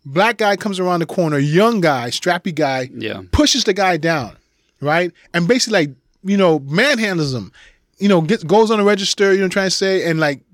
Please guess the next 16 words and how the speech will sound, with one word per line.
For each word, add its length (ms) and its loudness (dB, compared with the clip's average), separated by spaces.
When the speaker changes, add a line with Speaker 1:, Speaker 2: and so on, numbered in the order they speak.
Speaker 1:
gives, 200 -2
his 160 0
girlfriend's 400 0
on 100 0
the 100 -4
other 120 -4
side, 280 0
and 80 0
he's 140 -2
giving 180 -2
the 60 0
girlfriend 340 0
stuff, 280 -2
and, 160 -6
Speaker 2:
Yeah. 240 -2
Speaker 1:
and 300 0